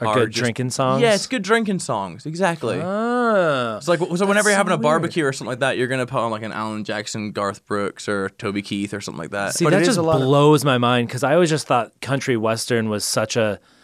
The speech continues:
Speaker 1: like, such a, just a solely American thing. Like, nobody else in the world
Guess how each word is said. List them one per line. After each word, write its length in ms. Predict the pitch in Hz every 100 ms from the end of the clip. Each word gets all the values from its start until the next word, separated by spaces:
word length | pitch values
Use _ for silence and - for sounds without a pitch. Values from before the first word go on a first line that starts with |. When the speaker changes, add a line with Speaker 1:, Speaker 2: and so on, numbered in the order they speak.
| _ -
Speaker 1:
like, 260 | 120 110 -
such 340 | - 139 -
a, 80 | 131
just 340 | 101 135 123 -
a 80 | 120
solely 800 | - - - 143 131 135 135 123
American 1000 | 110 110 113 107 110 110 - 113 107 104
thing. 280 | - 110 101
Like, 180 | 98 95
nobody 460 | 113 127 135 131 127
else 200 | 117 -
in 80 |
the 60 | 110
world 400 | 107 110 98 90